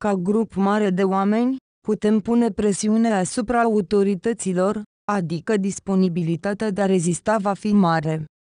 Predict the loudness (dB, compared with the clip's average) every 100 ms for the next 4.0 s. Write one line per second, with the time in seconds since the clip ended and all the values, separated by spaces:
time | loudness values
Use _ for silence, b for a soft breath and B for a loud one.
0 | _ 2 2 2 -4 -2 -2 2 4 4
1 | 2 0 0 -2 -2 -6 -2 -6 -2 -2
2 | 2 2 4 2 4 2 2 2 0 0
3 | -4 0 -2 0 2 2 4 2 0 -2